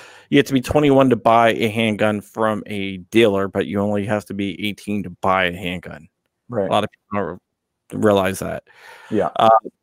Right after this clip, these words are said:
Speaker 1: and also in two thousand eighteen, it looks like Polymer eighty submitted, uh, and this, this might be of interest to you, Jordan. Uh, two thousand eighteen, they submitted a kit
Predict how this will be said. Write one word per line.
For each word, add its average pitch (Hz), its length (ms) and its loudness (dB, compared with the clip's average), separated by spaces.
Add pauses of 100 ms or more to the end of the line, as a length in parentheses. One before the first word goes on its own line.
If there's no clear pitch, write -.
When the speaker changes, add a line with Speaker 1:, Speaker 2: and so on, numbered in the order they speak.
(1300)
Speaker 1:
and 127 140 4
also 131 320 6
in 120 80 6
two 139 140 0
thousand 123 540 4 (500)
eighteen, 120 680 -2
it 98 160 -2
looks 120 220 -2
like 120 140 -2
Polymer 117 340 0
eighty 110 280 -2
submitted, 107 760 0 (160)
uh, 101 320 2 (720)
and 113 160 2
this, 143 180 2
this 139 400 -2
might 123 240 4
be 113 200 0
of 104 140 -2
interest 95 420 -8
to 95 60 -12
you, 87 220 -10 (800)
Jordan. 80 320 -12 (420)
Uh, 127 80 -10
two 160 160 -2
thousand 143 220 4
eighteen, 120 540 -4
they 110 120 -2
submitted 120 680 -2
a 107 300 0
kit 127 420 0